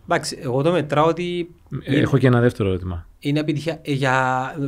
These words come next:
Speaker 1: κοιτώντας το μετά, είναι τεράστια αποτυχία.
Speaker 2: Μπράβο. Πάμε και σε ένα δεύτερο.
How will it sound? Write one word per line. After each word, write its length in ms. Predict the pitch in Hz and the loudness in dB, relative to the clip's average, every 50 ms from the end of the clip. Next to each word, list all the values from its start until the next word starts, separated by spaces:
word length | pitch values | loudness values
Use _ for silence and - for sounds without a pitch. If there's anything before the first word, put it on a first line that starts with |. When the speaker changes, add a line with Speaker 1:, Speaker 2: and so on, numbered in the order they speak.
| 127 147 147 | -4 -6 -6
Speaker 1:
κοιτώντας 400 | 143 135 135 151 170 190 185 - | -4 -2 -2 0 0 -2 -2 -4
το 100 | - 196 | -4 -2
μετά, 200 | 143 127 151 190 | -2 -2 -2 -2
είναι 140 | 220 220 220 | -2 -2 -2
τεράστια 380 | - 165 190 196 - - - | -2 0 0 0 -2 -4 -8
αποτυχία. 480 | 113 107 98 101 - - - - - - - | -10 -10 -10 -12 -14 -16 -16 -18 -16 -10 -6
Speaker 2:
Μπράβο. 260 | 107 95 87 85 82 - | -6 -6 -6 -8 -12 -8
Πάμε 180 | - 131 123 120 | -2 -2 0 0
και 60 | 107 | -2
σε 80 | - - | -2 -4
ένα 80 | 98 92 | -4 -4
δεύτερο. 400 | 95 - - - 95 92 95 | -4 -6 -8 -10 -10 -10 -12